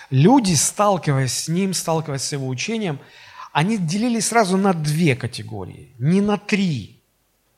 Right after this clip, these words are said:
Кому нравилось, кому не нравилось и кому по барабану было, все равно. Он не трогал. Вот третьей не было категории.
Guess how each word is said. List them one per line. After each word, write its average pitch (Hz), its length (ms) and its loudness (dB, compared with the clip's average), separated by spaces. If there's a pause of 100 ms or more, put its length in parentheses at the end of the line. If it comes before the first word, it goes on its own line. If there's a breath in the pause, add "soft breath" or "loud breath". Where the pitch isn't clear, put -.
Кому 120 240 -6
нравилось, 190 800 -2
кому 123 180 -6
не 113 100 -8
нравилось 180 580 0
и 330 60 -10
кому 170 420 -4 (180)
по 127 140 -2
барабану 98 500 -4
было, 87 220 -10
все 185 220 -2
равно. 98 480 -4 (260)
Он 185 220 -2
не 156 100 4
трогал. 104 420 -6 (720 loud breath)
Вот - 300 -6 (160)
третьей 220 400 2
не 170 240 2
было 120 240 -2
категории. 110 580 -10